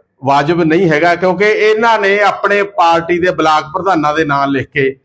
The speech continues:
ਅੱਜ ਹ-, ਭਗਵੰਤ ਮਾਨ ਦੀ ਸਰਕਾਰ ਇਸ ਮੁੱਦੇ ਤੇ ਆਈ ਸੀ ਕਿ ਅਸੀਂ ਨੀਂਹ ਪੱਥਰ ਨਹੀਂ ਰੱਖਾਂਗੇ। ਉਦੋਂ ਇਹ ਪੁਰਾਣੀਆਂ ਸਰਕਾਰਾਂ ਦੇ ਵਿੱਚ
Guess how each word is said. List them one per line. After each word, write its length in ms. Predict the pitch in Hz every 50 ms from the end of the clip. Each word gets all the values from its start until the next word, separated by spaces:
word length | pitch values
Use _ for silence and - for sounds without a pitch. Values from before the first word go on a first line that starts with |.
| _ _ _ _ - - 180
ਅੱਜ 160 | 175 175 220
ਹ-, 240 | 208 202 214 208 - 208
ਭਗਵੰਤ 360 | 214 202 214 196 175 170 202
ਮਾਨ 240 | 196 196 196 196 196
ਦੀ 140 | 202 214 185
ਸਰਕਾਰ 460 | 165 185 165 - 160 156 170 175 180
ਇਸ 200 | 190 202 190 190
ਮੁੱਦੇ 320 | 196 180 170 165 196 190
ਤੇ 120 | 165 175 156
ਆਈ 180 | 135 135 135
ਸੀ 240 | 135 170 196 196 175
ਕਿ 400 | - _ _ _ _ - 214 214
ਅਸੀਂ 160 | 214 220 214
ਨੀਂਹ 180 | 208 208 226 233
ਪੱਥਰ 320 | 214 214 214 - 185 175
ਨਹੀਂ 120 | 170 165 -
ਰੱਖਾਂਗੇ। 680 | 156 160 - 175 180 185 180 180 185 180 170 170 - _ _ -
ਉਦੋਂ 360 | 180 180 175 208 208 208 208
ਇਹ 200 | 190 196 208 196
ਪੁਰਾਣੀਆਂ 500 | 202 190 175 170 170 175 180 190 185 180
ਸਰਕਾਰਾਂ 520 | 180 175 165 156 156 156 156 160 165 165
ਦੇ 120 | 165 175 170
ਵਿੱਚ 360 | 165 160 165 - 170 165